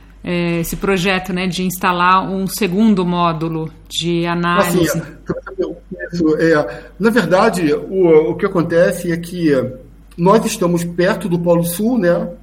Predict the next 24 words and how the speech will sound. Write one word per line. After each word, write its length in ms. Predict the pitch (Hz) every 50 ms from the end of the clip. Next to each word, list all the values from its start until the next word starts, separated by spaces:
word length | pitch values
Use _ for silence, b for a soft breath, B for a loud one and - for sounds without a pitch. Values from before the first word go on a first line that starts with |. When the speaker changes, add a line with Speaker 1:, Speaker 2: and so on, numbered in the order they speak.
| - - b b b b b b b b b b b b -
Speaker 2:
Nós 180 | 170 180 175
temos 280 | 180 196 190 196 190 185
uma 140 | 185 185 185
estação 600 | 180 - - 175 170 170 - 165 147 143 135 131
brasileira 800 | 139 156 170 165 165 151 135 139 131 120 113 117 - - - - - - - - - - -
que 100 | - 175
está 280 | 170 170 170 175 160 160
ali 160 | 151 139 135
na 120 | 135 143
latitude 680 | 135 147 143 - - - - - 135 131 127 117 -
sessenta 420 | 123 - 156 147 - 151 143 - 175
e 40 | 151
dois, 440 | 127 147 147 127 117 - - -
né? 320 | 135 135 135 143 156 185 - - - - - - - - - - - - - - - - - - - - b b b b b b b -
E, 380 | 185 180 202 233 247 233 - - - - - - - - - - -
ah, 480 | 185 180 180 175 170 165 156 - - -
esse 240 | 214 214 233 233 -
espaço 800 | - - - - - 180 190 220 233 233 - - 170 151 143 143
entre, 560 | 147 143 147 147 143 - 151 139 135 135 131
eh, 220 | 127 127 127 127 127 - - _ _ _
essas, 340 | - - 180 160 - - - -
esses 220 | 175 165 175 139
dois 300 | 123 123 151 170 180 175
laboratórios, 1000 | 156 139 127 131 127 131 127 - 175 185 214 220 190 151 139 123 120 - - -